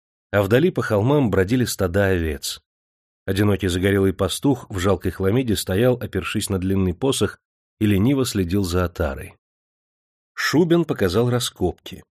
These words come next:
И то, что было поднято из тьмы забвения, поражало неповторимой красотой. Извлечённые из толщи мусора разноцветные мраморы, колонны,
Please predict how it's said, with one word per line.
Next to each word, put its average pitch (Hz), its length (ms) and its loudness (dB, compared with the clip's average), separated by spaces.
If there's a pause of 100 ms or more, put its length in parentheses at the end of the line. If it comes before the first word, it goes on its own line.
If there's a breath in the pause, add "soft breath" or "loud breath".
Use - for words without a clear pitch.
(640)
И 101 80 -4
то, 151 300 0
что - 180 -4
было 131 260 4
поднято 113 600 2
из 90 180 0
тьмы 117 240 0
забвения, 95 720 2
поражало 95 600 0
неповторимой 107 800 -2
красотой. - 720 -8 (800)
Извлечённые 123 800 4
из 120 120 -2
толщи 123 360 0
мусора 117 540 0
разноцветные 104 760 -2
мраморы, 90 640 0
колонны, 92 720 0